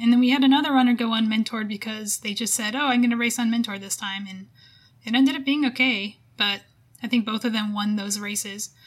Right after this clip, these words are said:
Those are the only times when we actually had somebody go unmentored. We had another moment where it looked like it was gonna happen again, and I had actually asked one of the tournament runners to mentor just so we could have one.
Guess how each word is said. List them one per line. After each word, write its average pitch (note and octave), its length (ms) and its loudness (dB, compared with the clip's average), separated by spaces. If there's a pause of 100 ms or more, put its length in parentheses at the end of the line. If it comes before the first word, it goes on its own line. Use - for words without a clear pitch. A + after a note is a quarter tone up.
(160)
Those B3+ 120 0
are D#4 100 -2
the C#4+ 120 2
only C#4 160 4
times C4 280 4
when A#3 140 2
we A3+ 220 -2
actually A#3+ 480 -2
had B3 180 -2
somebody B3 280 2
go B3 160 -2
unmentored. A#3+ 760 0 (500)
We C4 120 4
had D#4 120 2
another C#4+ 300 4
moment B3 400 6
where A#3 180 -2
it A3 140 -4
looked A#3 220 -6
like B3 160 -4
it - 20 -4
was A3+ 160 -4
gonna A#3 140 0
happen A3+ 300 -2
again, A3 460 -2 (260)
and A#3 120 2
I A3 40 4
had A#3 120 4
actually B3 340 4
asked A#3+ 240 2
one A#3 220 2
of A3+ 160 -2
the G3+ 340 -4 (280)
tournament C#4+ 460 2
runners G#3 540 0
to - 140 -6
mentor F#3+ 600 -8 (340)
just A#3 180 0
so A#3+ 100 0
we A3+ 100 -2
could G#3+ 120 -8
have B3+ 320 4
one. G#3 340 -6